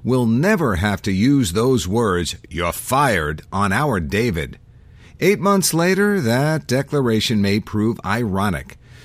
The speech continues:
Fissures have emerged and deepened between Shulkin and the president's political allies over what exactly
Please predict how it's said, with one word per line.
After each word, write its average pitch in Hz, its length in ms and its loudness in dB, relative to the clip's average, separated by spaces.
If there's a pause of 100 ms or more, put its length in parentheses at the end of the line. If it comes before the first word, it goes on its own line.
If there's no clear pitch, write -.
(120)
Fissures 113 500 2
have 104 180 0
emerged 95 600 -2
and 92 320 -2
deepened 82 580 -2
between 90 420 -2
Shulkin 90 520 -2
and 78 260 -4
the 78 60 -6
president's 87 540 -4
political 113 580 -4
allies 76 680 -4
over 92 460 -4
what 175 500 -2
exactly 87 760 -4